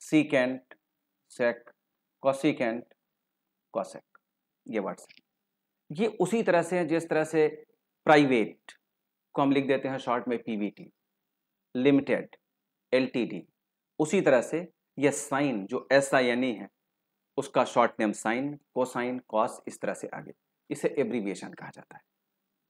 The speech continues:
सेकेंड स्टेटमेंट जो आपको जान लेना चाहिए वह यह, individually sine, cos, tan,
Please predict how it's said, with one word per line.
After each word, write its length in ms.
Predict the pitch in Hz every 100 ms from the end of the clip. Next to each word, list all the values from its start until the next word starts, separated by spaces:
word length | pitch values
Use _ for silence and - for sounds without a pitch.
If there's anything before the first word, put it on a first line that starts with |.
| _ _ _ _ _ _ _ _ _
सेकेंड 520 | - 208 202 220 214
स्टेटमेंट 500 | 202 - 180 196 190
जो 80 | 170
आपको 280 | 160 165 165
जान 160 | 156
लेना 260 | 151 147 143
चाहिए 320 | 143 139 135
वह 140 | 117 117
यह, 240 | 131 139 _ _ _
individually 680 | 151 156 160 185 170 147 156 151
sine, 380 | - 147 160 160
cos, 300 | 143 139 - -
tan, 200 | 139 139